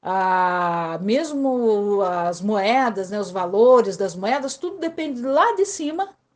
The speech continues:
e já tá na mão do Vaticano. O Vaticano é que manda no mundo, o Banco do Vaticano. Tudo escondido, tudo em secre-, segredo, né? Cons-, conseguiram chegar lá,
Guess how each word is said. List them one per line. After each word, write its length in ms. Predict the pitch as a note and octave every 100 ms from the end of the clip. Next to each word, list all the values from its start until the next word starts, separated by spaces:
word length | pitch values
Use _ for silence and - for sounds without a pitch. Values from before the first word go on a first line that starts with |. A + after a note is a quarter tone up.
| _
e 100 | C4+
já 120 | D4+
tá 180 | F#4 D#4+
na 80 | C#4+
mão 180 | C4 B3+
do 60 |
Vaticano. 520 | A#3 C4+ - A#3 F3 F3
O 20 |
Vaticano 340 | F#3+ - C4
é 20 | C#4
que 100 | C#4+
manda 220 | C#4 C#4
no 80 | C4+
mundo, 220 | G#3+ F3
o 40 |
Banco 260 | E3 A#3 A3+
do 80 | G#3
Vaticano. 540 | G#3+ - - - A3+ _ _ _ _ _ -
Tudo 160 | F4
escondido, 500 | G#4+ - C5 D#4 G3+
tudo 200 | G3 A3
em 40 | C4
secre-, 440 | F#4 F4 A#3+ E3
segredo, 560 | - C4+ A3 F#3 E3+ D#3
né? 220 | G3+ C4+ - _ _ _
Cons-, 260 | - G#3 -
conseguiram 880 | - A3+ A3+ - G3+ F#3 B3 F4 G4+
chegar 460 | - E4 A3+ C4
lá, 580 | C#4 A3 A3+ C4 D#4+ G4+